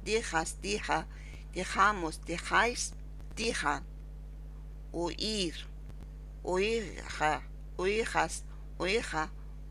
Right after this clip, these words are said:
oijamos, oijáis, oijan. Salir, salja,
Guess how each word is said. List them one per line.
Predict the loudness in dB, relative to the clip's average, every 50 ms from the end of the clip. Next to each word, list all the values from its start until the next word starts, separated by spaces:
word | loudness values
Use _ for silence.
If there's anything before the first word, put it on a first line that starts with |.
| -10 -10 -10 -10 -10 -8 -2 0
oijamos, | 2 2 2 0 4 6 8 8 8 6 2 0 0 0 -4 -4 -6 -8 -10 -10 -10 -10 -10 -10 -10 -4 0
oijáis, | 0 0 6 8 10 10 10 8 4 -2 -6 -6 -6 -8 -8 -8 -8 -8 -4 0
oijan. | 2 4 4 4 2 2 2 2 2 2 0 -6 -8 -10 -8 -10 -10 -10 -10 -10 -10 -8 -8 -8 -8 -8 -8 -8 -8 -8 -8 -4
Salir, | 0 2 2 6 10 10 10 10 8 6 4 4 4 2 2 0 -6 -8 -10 -10 -10 -10 -10 -10 -10 -8 -10 -10 -10 -10 -10 -8 -4
salja, | 0 2 2 4 8 10 10 10 10 8 4 2 2 0 0